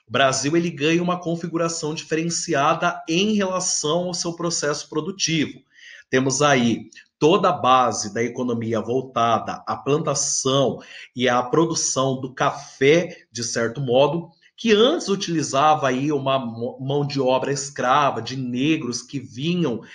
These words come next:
a ser escravizados dentro do território,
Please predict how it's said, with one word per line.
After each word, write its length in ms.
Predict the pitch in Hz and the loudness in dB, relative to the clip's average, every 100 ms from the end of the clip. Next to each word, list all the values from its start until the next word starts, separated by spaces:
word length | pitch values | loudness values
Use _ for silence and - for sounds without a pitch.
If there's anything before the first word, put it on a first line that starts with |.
| - - | -14 -6
a 100 | 113 | -2
ser 220 | - 135 | -2 -2
escravizados 880 | 135 - 127 123 113 120 120 117 110 | -2 -2 -2 -2 -2 0 0 -2 0
dentro 260 | 135 143 | 0 0
do 140 | 143 131 | -4 -4
território, 640 | 139 131 - 131 156 196 | -4 -6 2 4 6 2